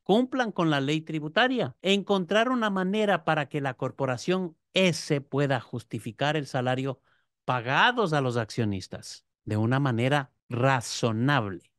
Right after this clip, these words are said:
Hay algunas cosas que la corporación S puede hacer para mejorar las posibilidades de probar con éxito los salarios de los accionistas. Y estos deben ser razonables. Documentación,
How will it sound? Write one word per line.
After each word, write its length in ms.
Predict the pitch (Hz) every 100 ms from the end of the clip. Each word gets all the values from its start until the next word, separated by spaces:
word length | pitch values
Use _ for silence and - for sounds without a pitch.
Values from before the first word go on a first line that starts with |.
| -
Hay 120 | 120
algunas 380 | 143 185 226 -
cosas 320 | 208 208 135
que 120 | -
la 100 | 127
corporación 560 | 117 113 120 110 143 135
S 180 | 127 135
puede 240 | 123 120
hacer 300 | 117 131 123 _ _ _
para 240 | - 120 110
mejorar 580 | 107 - 110 98 110 143
las 220 | 170 160
posibilidades 720 | 127 - 104 107 127 127 113
de 100 | 107
probar 420 | 104 104 120 120 _ _ _
con 320 | 127 120 123
éxito 560 | 160 185 - 143 120 120
los 160 | 113 113
salarios 400 | 113 120 113 104
de 80 |
los 140 | 101 95
accionistas. 720 | 90 - 104 135 - 101 - _ _ _ -
Y 100 | 117
estos 260 | 117 131 123
deben 200 | 123 110
ser 160 | 127
razonables. 720 | 117 104 117 139 143 95 - _ _
Documentación, 1000 | 113 139 - 127 120 120 110 - 185 131